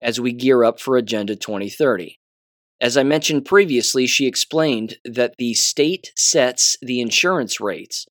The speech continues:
and each insurance company tacks on their makeup,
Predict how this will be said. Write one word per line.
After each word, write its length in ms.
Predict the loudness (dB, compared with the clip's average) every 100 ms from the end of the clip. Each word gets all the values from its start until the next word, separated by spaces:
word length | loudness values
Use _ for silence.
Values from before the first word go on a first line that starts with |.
| _ _
and 200 | -10 -10
each 320 | -4 -2 0 0
insurance 580 | 0 0 0 0 0
company 640 | -4 -4 -4 -4 -4 -4 -8
tacks 440 | 0 2 2 -2
on 380 | -2 -2 -2 -6 -4
their 220 | -2 0
makeup, 540 | 0 -2 -4 -8 -10